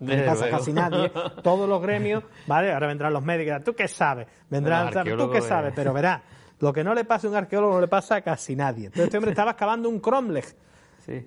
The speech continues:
Speaker 1: un yacimiento maravilloso en Sora, y lo detienen a punta de pistola, lo arrestan, y están a esto de fusilarlo. No lo fusilan, lo maltratan, lo tienen dos años en la cárcel, lo, mm, lo más grande, y, eh, finalmente, lo,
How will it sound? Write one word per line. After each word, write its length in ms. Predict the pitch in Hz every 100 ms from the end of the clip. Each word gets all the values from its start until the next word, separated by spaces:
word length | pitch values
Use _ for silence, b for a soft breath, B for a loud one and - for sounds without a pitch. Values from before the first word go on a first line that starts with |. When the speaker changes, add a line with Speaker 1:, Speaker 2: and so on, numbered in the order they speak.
| -
Speaker 1:
un 100 | 117
yacimiento 580 | 131 - 143 165 151 170
maravilloso 560 | 175 180 220 240 240
en 140 | 220 170
Sora, 400 | - 247 254 277
y 60 | 170
lo 100 | 139
detienen 380 | 131 180 233
a 80 | 190
punta 220 | 151 135 120
de 80 |
pistola, 340 | 107 - 226 185
lo 80 | 123
arrestan, 380 | 185 - 131
y 20 | 110
están 220 | 151 202
a 100 | 170
esto 180 | - 170
de 100 | 135
fusilarlo. 520 | 120 123 202 190 107 B B B 127
No 160 | 208
lo 100 | 277
fusilan, 500 | 269 233 269 226 127
lo 80 | 101
maltratan, 640 | 98 - 151 160 156 165 160
lo 100 | 127
tienen 220 | 123 117
dos 100 | 120
años 200 | 127 127
en 40 |
la 140 | 131 131
cárcel, 500 | 190 190 - 185 185 B B 120
lo, 160 | 110
mm, 440 | 120 120 110 107 101 -
lo 120 | 107 113
más 120 | 120
grande, 460 | 185 214 202 240 B B B B -
y, 280 | 226 247 254 196
eh, 140 | 180
finalmente, 600 | 180 196 220 214 247 247
lo, 480 | 175 160 151 143 147